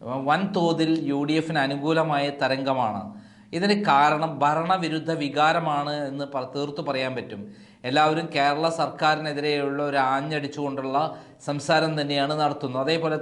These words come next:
തന്നെ പാർല-, പത്തനംതിട്ട, ഏ, പാർലമെന്റ് നിയോജകമണ്ഡലത്തിൽ ഒരു വലിയ മീറ്റിംഗിൽ ഞാൻ പങ്കെടുക്കുകയുണ്ടായി.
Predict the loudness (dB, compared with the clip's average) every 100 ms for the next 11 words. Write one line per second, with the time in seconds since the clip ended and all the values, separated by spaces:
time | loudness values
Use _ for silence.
0 | -2 -4 -2 4 4 4 0 0 -2 0
1 | 0 0 2 2 0 -4 -16 -10 -4 2
2 | 4 4 2 0 -2 -2 -2 -2 -4 -4
3 | -2 0 0 -2 0 0 2 0 -2 -2
4 | -4 -2 -2 0 -2 0 -2 -2 -4 -2
5 | -2 -4